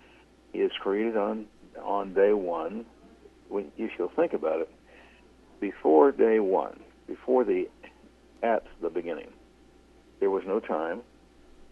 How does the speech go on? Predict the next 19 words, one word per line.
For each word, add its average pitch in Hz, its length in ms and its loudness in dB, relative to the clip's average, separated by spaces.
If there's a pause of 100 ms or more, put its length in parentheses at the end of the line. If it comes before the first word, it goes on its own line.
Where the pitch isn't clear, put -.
(120)
space, 87 320 -2 (200)
there 82 100 -8
was 95 120 -8
no 101 120 0
material 92 420 -2
universe. 85 420 -8
It's 80 180 -14
simply 92 420 -6 (460)
God, 101 400 -2
Father, 90 360 -2
Son, 85 100 -6
and 80 100 -8
Holy 82 200 -8
Spirit. - 240 -14 (1700)
The 117 80 -6 (100)
first 151 240 6
thing 113 320 0 (180)
God 90 240 2
does, 92 240 2